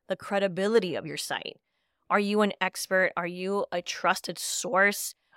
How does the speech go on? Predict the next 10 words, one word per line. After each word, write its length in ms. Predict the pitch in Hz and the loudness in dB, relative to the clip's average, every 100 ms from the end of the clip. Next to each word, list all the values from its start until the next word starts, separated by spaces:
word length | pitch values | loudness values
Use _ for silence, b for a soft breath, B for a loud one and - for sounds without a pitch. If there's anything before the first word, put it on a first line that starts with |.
| b | b
Are 120 | 170 | -4
you 140 | 196 202 | -4 -8
posting 840 | - - 208 214 - 214 208 202 - _ _ | -8 -2 -2 -2 -2 0 2 0 -6 _ _
helpful 440 | - 202 - - | 2 4 4 0
content? 680 | 196 - 202 196 - 190 180 - _ _ | -2 2 2 4 2 2 0 -2 _ _
Is 260 | 214 226 | 4 4
your 100 | 214 | 4
user 380 | 208 190 202 190 | 2 2 -2 0
experience 680 | 180 - 180 180 180 180 170 | -2 -4 -2 -2 0 -4 -6
positive? 840 | - - 185 196 202 190 185 185 | -14 0 6 6 6 4 6 4